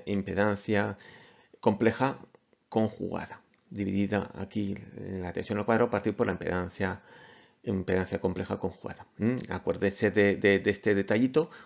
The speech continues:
cuando, eh, calculamos la potencia absorbida utilizando estas fórmulas de aquí,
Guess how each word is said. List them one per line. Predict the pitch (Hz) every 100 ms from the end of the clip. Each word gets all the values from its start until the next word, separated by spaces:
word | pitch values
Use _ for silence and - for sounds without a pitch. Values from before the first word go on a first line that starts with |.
| -
cuando, | 101 98 95 98 - - - _ 90
eh, | 98 92 92
calculamos | - 92 95 98 104 101 -
la | 98 -
potencia | 98 104 101 - 98 92 - _ -
absorbida | 101 98 - 95 90 87 110 104 107 107 104 - - - - _
utilizando | 104 110 113 101 101 104 - - _ -
estas | 104 110 -
fórmulas | 104 101 98 98
de | 98 98 98 98
aquí, | 98 101 123 131